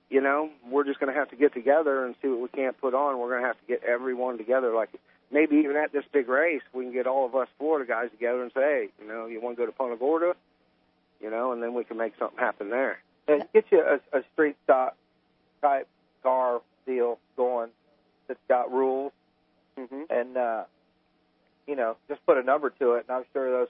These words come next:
Speaker 2: promoters would love, love to see it come. You know, at Citrus, they've already got something going there, but,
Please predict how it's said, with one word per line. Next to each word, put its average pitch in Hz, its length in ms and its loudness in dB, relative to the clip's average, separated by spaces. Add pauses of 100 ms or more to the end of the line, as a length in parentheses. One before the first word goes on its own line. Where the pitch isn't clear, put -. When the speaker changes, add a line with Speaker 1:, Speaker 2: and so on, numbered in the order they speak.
Speaker 2:
promoters 123 480 -2
would 113 120 -12
love, 123 220 0 (100)
love 127 240 0
to - 40 -20 (120)
see 139 60 -8
it 120 260 -6
come. 135 280 -4
You 120 80 -12
know, 120 240 -2 (460)
at 127 160 2
Citrus, 147 380 0
they've 147 160 4
already 131 180 2
got 139 300 2
something 120 260 -10
going 117 280 -6
there, 117 200 -6
but, 113 180 -6